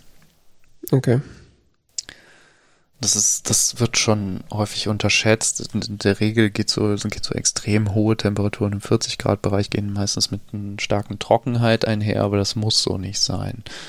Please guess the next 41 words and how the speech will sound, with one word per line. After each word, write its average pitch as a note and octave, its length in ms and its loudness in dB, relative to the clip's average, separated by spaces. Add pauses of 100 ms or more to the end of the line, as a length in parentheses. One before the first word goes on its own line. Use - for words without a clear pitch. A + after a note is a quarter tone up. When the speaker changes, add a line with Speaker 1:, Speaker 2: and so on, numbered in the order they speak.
(1400)
Speaker 2:
Ähm, G#2 540 2 (140)
es G2+ 120 -4
gibt - 260 -2
da, A2 360 2
ist E2+ 380 -2
durchaus - 880 2 (260)
plausibel A2 840 2
und G#2 260 -2
realistisch G#2 640 2
für A2+ 140 2
die G#2+ 80 2
Entwicklung G#2+ 420 0
des - 140 0
Planeten, G2+ 500 0
dass - 240 2
in G2+ 120 -4
den G2+ 100 0
nächsten G2+ 640 0
Jahrzehnten G2+ 1400 -2
Landstriche G2 680 2
entstehen, G2+ 500 0
in G2 100 -2
denen G2+ 220 -2
man G2+ 160 -2
sich G2 180 -2
dann F#2+ 240 -2
teilweise G2 380 0
nicht - 180 -6
mehr G2+ 80 0
draußen G2+ 540 0
aufhalten G2+ 580 0
kann. G#2 300 -2
Das - 80 0
ist - 80 -2
jetzt G2 140 -2
vielleicht G2+ 240 -2
nicht G#2 120 -4
unbedingt G2+ 420 -4
in G2+ 120 -4
Deutschland A2 560 0
so, A#2 280 0